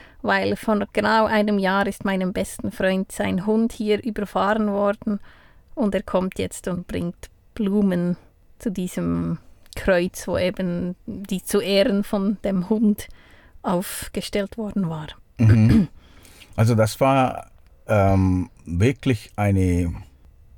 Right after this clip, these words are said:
Speaker 2: ja, eine <laughs> wunderschöne Geschichte.
Speaker 1: Und vor allem, er
Speaker 2: Ähm.
Speaker 1: war so, weißt du, so ein Typ mit Pickup-Truck und so
Speaker 2: Ja, das war
Speaker 1: Jägerhosen, so.
Speaker 2: Genau.
Speaker 1: Du hättest ihm das überhaupt nicht gegeben, wenn du ihn so gesehen hast. Also es hat mich, ich war wirklich so, "Oh,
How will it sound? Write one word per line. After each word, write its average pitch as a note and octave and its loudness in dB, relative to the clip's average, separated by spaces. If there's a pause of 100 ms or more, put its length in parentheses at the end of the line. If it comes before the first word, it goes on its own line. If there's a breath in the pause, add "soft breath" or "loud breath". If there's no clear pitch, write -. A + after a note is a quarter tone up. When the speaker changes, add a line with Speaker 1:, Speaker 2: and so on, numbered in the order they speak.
(100)
Speaker 2:
ja, D3+ 2
eine F#2 4 (120)
<laughs> - 12
wunderschöne A#2 4
Geschichte. - -4 (360 loud breath)
Speaker 1:
Und A3+ 0
vor G#3 0
allem, F#3+ 2
er G3 2
Speaker 2:
Ähm. F#3+ 0
Speaker 1:
war F#3+ 4
so, F#3 0
weißt G3 -2
du, A3+ -2
so - -4
ein F#3 -4
Typ - -4
mit F3+ -4
Pickup-Truck - -4
und F#3 -6
so E3+ -4 (160 loud breath)
Speaker 2:
Ja, G2+ 4
das D3 4
war G3+ 6
Speaker 1:
Jägerhosen, A3+ 4
so. F3+ 2
Speaker 2:
Genau. A2 4
Speaker 1:
Du - 0
hättest G#3+ 0
ihm A3 4
das - 0
überhaupt G3+ 0
nicht A3+ -4
gegeben, G#3 0
wenn F#3+ 2
du G#3+ -4
ihn F#3+ -2
so G3+ -4
gesehen A3 0
hast. - -12
Also F#3 -6
es F#3 -10
hat - -4
mich, G3+ -6
ich - -10
war F3 -4
wirklich - -6
so, - -6
"Oh, A3+ 0